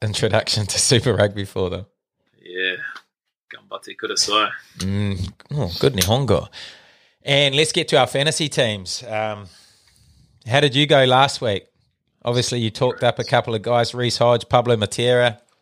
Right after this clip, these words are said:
Speaker 1: probably let you down. Um, where are you standing on the Waterlad ladder?
Speaker 2: Uh, not, not great. I'll, I'll be the first to admit I didn't have my best round of fantasy rugby.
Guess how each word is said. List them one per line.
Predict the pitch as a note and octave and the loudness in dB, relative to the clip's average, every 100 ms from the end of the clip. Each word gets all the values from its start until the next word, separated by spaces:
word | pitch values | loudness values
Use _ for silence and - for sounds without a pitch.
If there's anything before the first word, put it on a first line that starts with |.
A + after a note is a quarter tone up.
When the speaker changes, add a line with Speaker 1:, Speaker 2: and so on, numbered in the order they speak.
| _ - | _ -8
Speaker 1:
probably | A#2+ A2 G#2+ | -6 -4 -4
let | A2+ | -4
you | G#2+ | -6
down. | F#2 A2+ B2 A#2 A#2 _ _ _ - _ _ _ - - - | -4 -2 -2 -4 -10 _ _ _ -20 _ _ _ -20 -20 -16
Um, | F2+ F2+ F2 F2 _ _ _ _ _ _ _ | -16 -16 -20 _ _ _ _ _ _ _ _
where | A#2 A#2+ | 2 4
are | |
you | A#2 | 4
standing | G#2+ - A#2+ A#2 G#2+ | 0 -2 -2 -2 -4
on | G#2+ | -4
the | G#2 G2+ F#2+ - _ - | 0 0 -2 -6 _ -2
Waterlad | A#2 G#2+ G#2+ G#2 G2 - | 0 2 4 4 2 0
ladder? | G#2 A#2 F#2 F#2 _ _ _ _ _ _ - - _ | 4 4 4 -2 _ _ _ _ _ _ -10 -10 _
Speaker 2:
Uh, | A2 G#2+ G#2 G2+ G#2 G2+ G2+ F#2+ - G#2 | -6 2 4 4 4 2 0 -4 -8 _
not, | A2 A2 G2+ - _ A2 | -6 -4 -6 -12 _ -8
not | A2 - | -8 -2
great. | G2+ F#2+ A1+ - - _ _ - | 0 0 -2 -10 -18 _ _ -20
I'll, | G2 _ - | -20 _ -18
I'll | G2 | -14
be | G#2 | -12
the | G2+ | -6
first | G#2+ G2+ - | -2 0 0
to | F#2+ | -2
admit | G2 F#2+ | -8 -8
I | |
didn't | G2 G2+ | -8 -12
have | G2+ G2+ - - | -12 -16 -20 -20
my | G2 | -16
best | G#2 F#2+ - | -4 0 0
round | G2+ G2 F#2+ | -4 -14 -18
of | - - _ | -20 -20 _
fantasy | - G#2 G2 G#2+ | -10 -2 0 0
rugby. | G#2+ G#2+ - G#2 | 0 -4 -4 -8